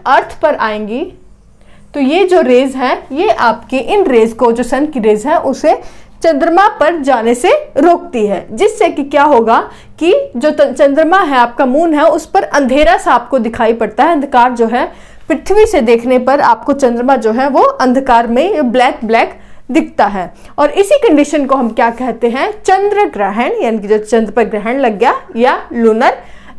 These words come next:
eclipse। तो एक चीज़ हमें पता चल गई कि lunar eclipse क्या होता है। अब जब चांद जो है, moon हमारे अर्थ से, अ, अ, जब सबसे पास होता है तो ऐसी condition को हम क्या बोलते हैं? Perigee।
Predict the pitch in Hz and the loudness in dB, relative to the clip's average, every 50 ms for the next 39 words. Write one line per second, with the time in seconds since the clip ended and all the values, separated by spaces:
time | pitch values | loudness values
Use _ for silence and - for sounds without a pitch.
0 | - 339 359 - - 262 202 - - - - - - - - - - - - - | -2 -2 -2 0 2 2 2 2 -2 -10 -16 -16 -16 -16 -18 -20 -20 -20 -20 -20
1 | - - - 311 311 359 370 - 359 - 359 330 320 302 339 330 339 339 330 302 | -20 -8 -2 2 2 2 2 0 0 2 2 2 4 4 4 2 2 0 -4 -2
2 | 277 370 494 508 - - 302 269 269 262 277 277 262 233 233 262 294 403 - - | 0 0 -2 -2 -2 0 0 2 4 4 4 4 2 0 0 -2 -4 -4 -6 -10
3 | - - - - 330 277 247 226 185 185 - - 185 170 180 - - - - - | -20 -16 -4 0 2 2 2 0 -2 -10 -12 -14 -16 -16 -16 -18 -18 -20 -20 -20
4 | - - - - - - - - - - - - - - - - - - - 294 | -20 -20 -20 -20 -20 -20 -20 -20 -20 -20 -20 -20 -20 -20 -20 -20 -16 -4 -2 -2
5 | 311 233 - - - - - - - - 226 240 - 415 440 440 523 480 480 480 | -2 -2 -4 -14 -16 -20 -20 -20 -16 -10 -8 -4 0 0 0 2 2 0 0 0
6 | 415 - - - - - - - - - - - - - 349 302 311 339 381 508 | 0 -2 -4 -6 -14 -20 -20 -20 -20 -20 -20 -16 -8 -2 0 2 2 2 0 -2
7 | 523 - 359 302 277 277 269 269 320 311 285 330 392 415 - - - - - - | -2 0 2 2 2 2 2 0 2 2 2 2 2 2 0 -4 -6 -12 -2 -2
8 | 302 285 294 294 294 320 320 - - 277 320 359 349 - - 381 - - - 247 | 0 2 2 2 2 2 0 0 2 2 2 2 0 -2 -2 0 0 0 0 -2
9 | - - - - 262 285 277 269 - - 262 269 262 262 233 277 381 - - - | -4 -12 -6 -2 2 2 2 0 0 0 2 4 4 2 2 2 0 -2 0 -2
10 | 415 320 - - - 427 392 381 - - 277 277 330 381 - 302 269 220 - 196 | -2 -2 -2 -2 0 0 0 0 0 0 2 2 2 0 0 0 0 0 2 0
11 | 190 196 202 180 - - - - - - - - - 330 320 - - - 339 466 | -2 0 -2 -6 -8 -10 -16 -20 -20 -20 -20 -8 0 0 0 0 2 -2 -2 0
12 | - 539 - 453 359 320 320 320 - 339 311 294 320 302 277 269 262 277 262 233 | 2 2 2 2 2 2 0 0 0 -2 0 2 0 0 0 0 0 0 0 2
13 | 226 247 240 240 240 277 311 339 359 359 - 330 294 277 254 254 240 214 170 190 | 2 2 0 0 0 0 0 0 0 0 -2 -4 -2 0 0 -2 -2 -4 -4 -8
14 | 175 170 - | -10 -12 -12